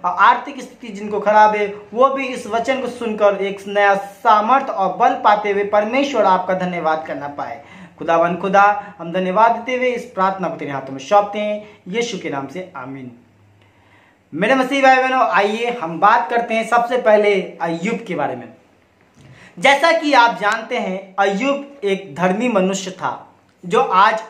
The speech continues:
आप हैं। जी हाँ मेरे मसीह भाई बहनों, वो धर्मी मनुष्य जो परमेश्वर को, परमेश्वर के वचन पर चलता था और परमेश्वर के हर एक आज्ञा को मानता था। जी हाँ मेरे मसीह भाई बहनों,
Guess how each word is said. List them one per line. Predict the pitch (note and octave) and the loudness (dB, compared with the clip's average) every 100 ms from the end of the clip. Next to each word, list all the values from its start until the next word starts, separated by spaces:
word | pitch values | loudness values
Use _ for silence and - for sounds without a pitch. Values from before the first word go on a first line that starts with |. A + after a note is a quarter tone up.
| - | -8
आप | E3 E3 - | -6 -4 2
हैं। | C#4+ F#3+ - - _ _ _ _ _ _ _ _ B2+ | 2 2 -4 -16 _ _ _ _ _ _ _ _ -18
जी | D3 A#3 | -4 0
हाँ | B3 | 0
मेरे | A#3+ B3 | 0 -6
मसीह | - B3+ | -6 -2
भाई | A#3+ G#3+ | 2 2
बहनों, | F#3 D3+ - - - _ _ _ _ _ _ _ _ - | 2 -4 -8 -14 -20 _ _ _ _ _ _ _ _ 0
वो | A#3+ E4 | 4 4
धर्मी | C#4 C4+ C#4 | 4 2 0
मनुष्य | C#4 B3 B3+ C4 C#4 C4+ | -4 -4 -4 -6 -6 -8
जो | G3+ E3+ | -8 -6
परमेश्वर | A#3 - A#3+ A#3+ C#4 C#4+ C#4 | -2 2 2 2 -2 0 0
को, | C4 A3 G3+ G3+ G3+ - _ _ _ - | 0 0 0 0 -4 -14 _ _ _ 0
परमेश्वर | G#3 B3+ D#4 D4+ C#4 B3 | 2 4 2 2 0 0
के | G#3 G3+ G#3 - - D3 | 0 0 -2 -6 -20 -8
वचन | E3 B3 B3+ C#4 C4 | 0 2 4 2 4
पर | G3+ | 2
चलता | F#3+ G#3+ G#3+ B3+ B3+ | 2 -2 0 2 2
था | B3+ A3+ A3+ | 4 4 4
और | G#3 G3+ G3+ A3+ | 4 2 2 2
परमेश्वर | G#3+ A3+ C4 - A3+ A3 A3 G#3+ - _ | 0 0 -4 -4 2 4 4 2 -14 _
के | G3 F#3 | -6 -4
हर | A3 B3+ | 0 0
एक | C#4 B3+ | 0 0
आज्ञा | F#3+ G#3 F#3 G3+ F#3+ | 2 2 2 2 2
को | F#3+ F3 F#3 - - | 0 -6 -6 -10 -12
मानता | F#3 F#3 F#3 E3 D#3+ C#3 | -4 0 2 0 -4 -6
था। | C3+ B2 A#2+ _ _ - | -6 -12 -14 _ _ -18
जी | C#3 B3+ | -6 0
हाँ | A#3+ A#3+ | 0 0
मेरे | A#3+ | -4
मसीह | A#3+ A#3+ A#3+ | -6 -8 0
भाई | A#3 | 2
बहनों, | A#3 A#3 A#3+ A#3+ - | 2 0 -4 -6 -12